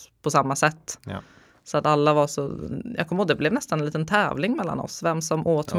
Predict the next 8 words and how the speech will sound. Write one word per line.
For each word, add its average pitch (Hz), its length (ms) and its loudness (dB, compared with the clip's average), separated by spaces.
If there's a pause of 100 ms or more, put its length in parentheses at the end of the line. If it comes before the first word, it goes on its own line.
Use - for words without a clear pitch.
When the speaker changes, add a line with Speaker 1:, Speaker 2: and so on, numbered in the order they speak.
Speaker 1:
minst, 147 260 -2
vem 165 180 2
som 160 200 -2
åt, - 540 -4
liksom, 156 340 -4
som 170 140 -14
tränade 160 480 2
mest, 156 360 -2